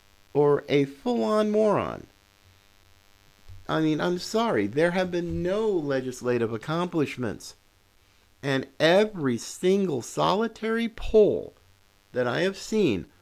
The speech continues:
regardless who do-, of who does it, the two big issues are inflation and the economy. And practically every poll.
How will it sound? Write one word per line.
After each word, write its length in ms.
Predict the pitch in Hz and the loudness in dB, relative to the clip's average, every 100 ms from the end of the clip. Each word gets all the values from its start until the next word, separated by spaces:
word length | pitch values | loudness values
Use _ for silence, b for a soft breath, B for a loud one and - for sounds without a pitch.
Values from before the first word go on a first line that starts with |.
| _ | _
regardless 960 | - 143 139 127 143 151 196 247 302 - - - | -4 -2 -2 -2 2 2 2 0 -2 -4 -20 -14
who 220 | - 233 | -4 -2
do-, 240 | 220 214 - | 0 -2 0
of 140 | 175 170 | 4 8
who 140 | 214 | 8
does 340 | 180 196 180 | 6 4 4
it, 160 | 85 - - - - _ _ _ - | 0 -6 -12 -20 -20 _ _ _ -4
the 160 | 143 | -2
two 300 | 147 - 233 | -2 -2 -2
big 280 | 269 285 277 | 0 0 2
issues 640 | - 262 - 143 135 147 - - - - - - - | 0 0 0 2 2 0 -8 -20 -20 -20 -20 -20 -10
are 420 | - 147 151 156 160 - - - - - - | -2 2 2 2 -2 -14 -20 -20 -20 -16 0
inflation 960 | 147 131 - 143 143 - - 277 269 - - - | 2 2 2 4 4 4 0 0 0 -8 -20 -6
and 160 | 151 147 | 0 4
the 80 | 165 | 4
economy. 460 | 165 160 120 71 - - - - _ - - _ _ _ _ _ _ _ | 2 0 -2 -6 -12 -20 -20 -20 _ -20 -20 _ _ _ _ _ _ _
And 240 | - 143 135 | -4 -2 -2
practically 720 | - 185 185 113 110 226 - - | -2 -2 -2 -6 -4 -4 -4 -4
every 640 | 151 151 151 160 165 170 - _ | -2 -2 -4 -2 0 0 -6 _
poll. 480 | - 165 123 71 - | -4 2 2 0 -4